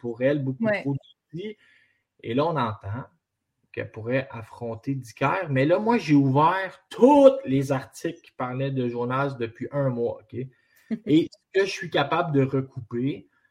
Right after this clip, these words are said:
Speaker 1: c'est qu'en décembre, elle a deux adversaires potentiels.
Speaker 2: Oui.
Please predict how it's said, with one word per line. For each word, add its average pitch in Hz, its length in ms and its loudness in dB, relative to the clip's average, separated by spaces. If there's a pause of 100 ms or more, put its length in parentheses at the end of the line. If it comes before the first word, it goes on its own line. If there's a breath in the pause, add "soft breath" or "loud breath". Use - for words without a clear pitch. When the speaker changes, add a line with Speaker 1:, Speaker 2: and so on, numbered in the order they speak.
(200)
Speaker 1:
c'est 135 220 -8
qu'en 135 220 -2
décembre, 139 640 0
elle 117 120 -2
a 113 80 0
deux 123 420 2
adversaires 107 680 -8 (520)
potentiels. 113 760 -8 (280)
Speaker 2:
Oui. 240 380 -10